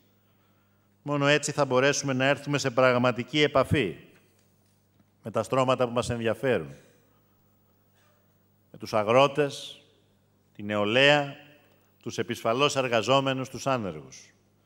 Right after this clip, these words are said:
Και για να ολοκληρωθεί ένα τέτοιο σχέδιο, πρέπει βεβαίως να συμβάλλουμε όλοι να ανασυγκροτηθεί και να γίνει πιο ισχυρό και αποτελεσματικό το οργανωτικό γραφείο.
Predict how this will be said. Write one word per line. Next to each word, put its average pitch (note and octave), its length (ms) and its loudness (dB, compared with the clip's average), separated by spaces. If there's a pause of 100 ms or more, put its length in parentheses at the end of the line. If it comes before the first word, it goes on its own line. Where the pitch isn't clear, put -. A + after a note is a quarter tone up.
(640)
Και C3+ 100 -8
για C3 120 -2
να C3+ 180 4
ολοκληρωθεί C3+ 600 2
ένα E3 140 2
τέτοιο D3 240 -4
σχέδιο, A#2+ 480 0
πρέπει B2+ 520 -4 (720)
βεβαίως B2 540 0
να A2+ 340 -6 (480)
συμβάλλουμε B2 680 0
όλοι C3 400 0 (960)
να C3 160 -2
ανασυγκροτηθεί B2 880 -2
και C#3 120 -2
να B2 120 0
γίνει C#3 380 -2
πιο C#3 220 0
ισχυρό C3+ 720 0
και C3+ 140 2
αποτελεσματικό B2 960 0
το C#3+ 140 -2
οργανωτικό B2 600 2
γραφείο. F#2 440 -2